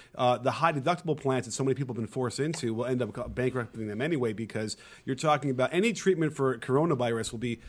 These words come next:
super expensive 'cause you'll be in the hospital.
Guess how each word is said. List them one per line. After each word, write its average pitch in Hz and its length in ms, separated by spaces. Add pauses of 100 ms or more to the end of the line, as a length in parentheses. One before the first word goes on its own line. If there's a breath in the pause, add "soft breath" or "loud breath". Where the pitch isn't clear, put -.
super 226 720
expensive 113 560
'cause 127 160
you'll 139 80
be 139 120
in 139 80
the 120 100
hospital. 110 600